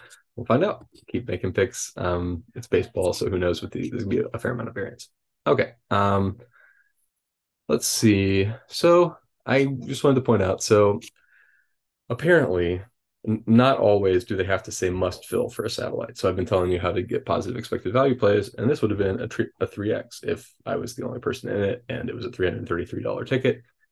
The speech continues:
Didn't say must fill, so I poached it. I waited till one second before the deadline, but apparently there's a little G that's supposed to be JavaScript inserted somewhere here. I don't know if it's JavaScript, some kind of picture inserted. And that is the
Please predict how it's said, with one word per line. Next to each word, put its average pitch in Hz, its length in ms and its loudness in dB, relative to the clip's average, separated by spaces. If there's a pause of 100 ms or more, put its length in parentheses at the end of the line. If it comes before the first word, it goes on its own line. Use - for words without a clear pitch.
(180)
Didn't 92 180 0
say 98 140 2
must 95 260 2
fill, 160 300 8
so 117 160 4
I 101 40 -2
poached - 360 2
it. 143 140 0
I 104 80 -4
waited 98 260 0
till 92 160 -2
one 110 180 2
second 113 320 0
before 101 220 -6
the 98 60 -10
deadline, 127 460 -2 (420)
but 113 380 4 (340)
apparently 127 400 0
there's 107 160 2
a 98 60 0
little 131 360 -2
G 113 600 -2 (400)
that's 101 100 -2
supposed - 280 0
to 110 60 -6
be 104 160 -2
JavaScript 101 640 0
inserted 98 520 -4
somewhere - 340 -4
here. - 260 -6
I 110 40 -10
don't 107 100 -4
know - 60 -8
if - 60 -12
it's - 60 -20
JavaScript, - 460 -8
some 101 220 0
kind 95 200 0
of 95 140 -6 (160)
picture 98 380 -2
inserted. 95 520 0 (540)
And 95 420 2 (380)
that 104 380 0 (100)
is 87 160 -8
the - 540 2